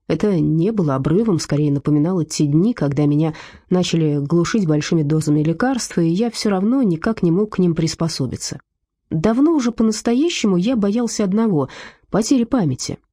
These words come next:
Но в том состоянии, в котором я тогда был, припадок стал для меня благом. Я хотел все оставить позади, забыть, и только он мог мне помочь. Первым ослабел страх. От него осталось слово, понимание, что он есть, но не он сам.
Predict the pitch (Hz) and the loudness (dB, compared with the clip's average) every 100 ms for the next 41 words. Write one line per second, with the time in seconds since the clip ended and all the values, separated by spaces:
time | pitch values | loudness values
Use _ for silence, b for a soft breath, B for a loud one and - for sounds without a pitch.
0 | _ - 202 262 - - 285 247 208 - | _ 0 2 2 -2 -2 0 0 -2 0
1 | 254 320 208 - 165 185 180 196 165 143 | 2 2 2 0 -2 2 2 2 -2 -2
2 | 165 160 160 202 302 B B B - 185 | -2 0 0 2 0 B B B -2 0
3 | 240 311 - - 269 214 190 190 240 175 | 2 0 -2 -2 0 2 2 2 0 2
4 | 214 185 127 - - _ _ - 247 311 | 2 2 -2 -6 -10 _ _ -2 0 0
5 | - 247 285 240 - 220 - 240 202 - | 0 -2 0 -2 0 -2 0 0 0 -2
6 | 190 208 262 285 165 180 285 269 B B | 0 0 2 2 2 4 2 2 B B
7 | B - - 254 220 - 277 285 160 - | B -2 0 2 0 2 2 4 2 0
8 | - 165 147 156 147 165 143 98 - - | 2 2 2 0 2 0 0 -2 -8 -14
9 | _ _ - 233 359 339 - 196 185 175 | _ _ 0 2 4 4 2 0 2 2
10 | 294 - 175 156 156 - _ _ - 233 | 0 0 -2 0 -2 -6 _ _ -4 2
11 | 277 269 254 226 220 247 226 214 - - | 2 2 0 -2 -2 0 0 -2 -10 -2
12 | 262 311 175 165 165 196 269 214 147 - | 0 2 0 2 2 2 2 2 0 -2
13 | 165 156 190 277 - B B B 208 233 | 0 2 2 0 -2 B B B 0 2
14 | 220 233 208 175 226 147 | 2 2 0 0 -2 -2